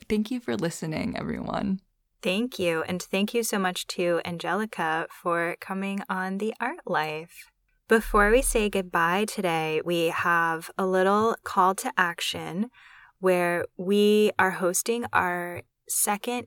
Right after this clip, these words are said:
Speaker 2: campfire episode. And this is our campfire episode in the age of coronavirus. We have a question for you, the audience, and that is,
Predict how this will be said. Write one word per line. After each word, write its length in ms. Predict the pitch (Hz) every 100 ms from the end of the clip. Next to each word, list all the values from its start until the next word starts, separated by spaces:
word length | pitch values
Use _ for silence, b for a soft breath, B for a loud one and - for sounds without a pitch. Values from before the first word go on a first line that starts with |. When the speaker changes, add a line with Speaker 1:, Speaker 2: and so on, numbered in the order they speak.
| -
Speaker 2:
campfire 840 | - - 254 277 - 175 - 87 -
episode. 680 | - - - - 101 - -
And 140 | 190
this 180 | 180 -
is 140 | 185 190
our 280 | 175 180 - -
campfire 480 | 240 - 247 226
episode 560 | 220 208 208 - 196 190
in 80 | 185
the 140 | 175
age 240 | 170 185 196
of 140 | 226
coronavirus. 1040 | - 247 247 220 180 160 156 160 160 - - B B B B
We 100 | 220
have 100 | 240
a 60 | 247
question 540 | - 233 226 - 262
for 160 | 254 262
you, 560 | 240 190 185 180 180 180 -
the 220 | 175 170 -
audience, 720 | 170 165 165 156 151 160 - -
and 160 | 180
that 300 | 175 185 202 -
is, 400 | 202 202 202